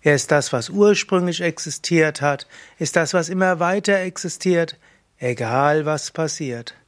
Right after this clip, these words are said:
Darum, warum existiert Gott? Er existiert. Warum existierst du als Individuum? Letztlich als Schöpfung der Welt, als Schöpfung Gottes.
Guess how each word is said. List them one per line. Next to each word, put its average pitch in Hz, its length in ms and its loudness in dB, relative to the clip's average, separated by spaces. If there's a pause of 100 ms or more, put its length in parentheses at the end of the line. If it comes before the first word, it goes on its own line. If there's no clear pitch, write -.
(500)
Darum, 127 640 0 (320)
warum 156 540 4
existiert 185 800 -2
Gott? 185 320 0 (160)
Er 185 200 2
existiert. 185 920 -6 (520)
Warum 143 380 6
existierst 165 800 0
du 202 140 4
als 180 240 2
Individuum? 151 840 0 (380)
Letztlich 135 440 0
als 110 180 -4
Schöpfung 147 680 0
der 143 200 2
Welt, 123 440 -2 (460)
als 131 340 -2
Schöpfung 160 480 2
Gottes. 143 580 -2